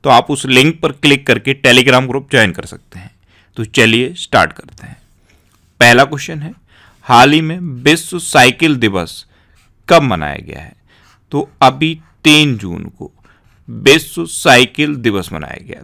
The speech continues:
तो इस क्वेश्चन का बी ऑप्शन सही है। साइकिल चलाने की परंपरा और हमारे स्वास्थ्य को फिट रखने में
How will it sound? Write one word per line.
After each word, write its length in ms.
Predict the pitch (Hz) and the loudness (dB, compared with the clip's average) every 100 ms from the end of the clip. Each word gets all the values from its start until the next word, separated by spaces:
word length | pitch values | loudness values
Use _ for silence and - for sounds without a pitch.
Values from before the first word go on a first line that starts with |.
| - | -10
तो 80 | 151 | -8
इस 100 | 151 | -8
क्वेश्चन 340 | 175 - 160 | -10 -10 -12
का 140 | 156 160 - - | -12 -16 -16 -20
बी 300 | - - 147 | -8 0 0
ऑप्शन 360 | - 104 - 107 | -2 -8 -12 -16
सही 240 | - - | -16 -20
है। 140 | - - - _ _ _ | -20 -20 -20 _ _ _
साइकिल 560 | - 127 127 131 170 175 | -2 2 2 0 -6 -8
चलाने 540 | - 156 135 135 147 | -4 0 2 2 0
की 200 | 156 170 | -6 -8
परंपरा 680 | 160 - 123 131 135 160 160 | -8 -2 0 0 -2 -4 -4
और 280 | - - 139 | -6 -4 -6
हमारे 560 | 135 139 127 123 147 160 | -4 -2 4 4 4 -2
स्वास्थ्य 560 | - 156 135 139 165 | 0 2 0 -2 -10
को 220 | 156 170 | -8 -10
फिट 480 | 160 _ - 165 - | -10 _ 0 0 2
रखने 400 | 117 - 82 80 | -4 -4 -8 -12
में 140 | 78 | -14